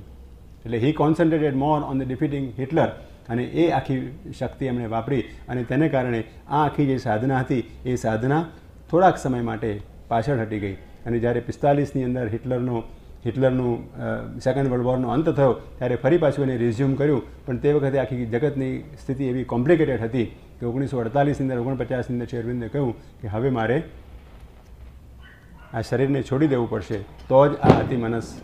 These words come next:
આ પૃથ્વી ઉપર હું ઉતારી લાવીશ. અને એ અતિમનસને એમણે પચાસની અંદર ઉતારી લાવ્યા. પચાસની અંદર પોતાનું શરીર છોડી અને શરીરની અંદર એ અતિમનસ ઉતરી આવ્યો, પ્રકાશ ઉતરી આવ્યો, એ આપણે બધાને વિદિત છે. પાંચ દિવસ સુધી એમનું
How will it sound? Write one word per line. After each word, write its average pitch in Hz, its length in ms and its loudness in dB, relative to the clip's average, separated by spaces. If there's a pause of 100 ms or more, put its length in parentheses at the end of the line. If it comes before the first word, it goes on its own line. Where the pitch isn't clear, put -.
આ 117 100 -4
પૃથ્વી 113 400 -4
ઉપર 107 200 -6 (100)
હું 110 120 -4
ઉતારી 135 280 2
લાવીશ. 107 280 -2 (320)
અને 117 180 -4
એ 139 320 2
અતિમનસને 113 680 -4 (240)
એમણે 110 200 -4
પચાસની 127 560 4
અંદર 104 180 -4
ઉતારી 104 340 -10
લાવ્યા. 98 280 -14 (1600)
પચાસની 135 400 2
અંદર 120 120 -2
પોતાનું 123 240 -2
શરીર 131 300 2
છોડી 139 300 4
અને - 420 -4
શરીરની 120 320 -4
અંદર 113 180 -4
એ 123 180 -8
અતિમનસ 113 520 -6 (220)
ઉતરી 135 220 -2
આવ્યો, 120 180 0
પ્રકાશ 117 380 -4
ઉતરી 131 200 -4
આવ્યો, 120 260 -2
એ 139 80 -6
આપણે 123 200 -8
બધાને 113 280 -8
વિદિત 117 300 -2
છે. - 120 -12
પાંચ 123 280 -4
દિવસ 113 200 -4
સુધી 110 180 -6
એમનું 110 280 -6